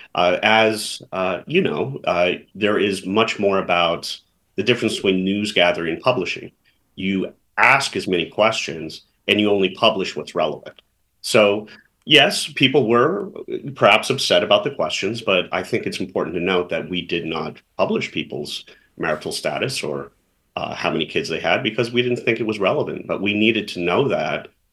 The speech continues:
so we could see what kinds of issues might pop up.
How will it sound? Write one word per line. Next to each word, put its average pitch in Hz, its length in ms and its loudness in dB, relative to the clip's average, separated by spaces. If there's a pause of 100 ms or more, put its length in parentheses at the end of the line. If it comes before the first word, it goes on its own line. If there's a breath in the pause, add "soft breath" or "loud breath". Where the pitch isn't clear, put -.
so - 200 0
we 95 140 2
could - 160 -2
see 95 300 0
what 92 380 2
kinds 87 520 -2
of 82 300 -4
issues 95 520 0
might 92 300 0
pop 107 200 2
up. 131 280 -2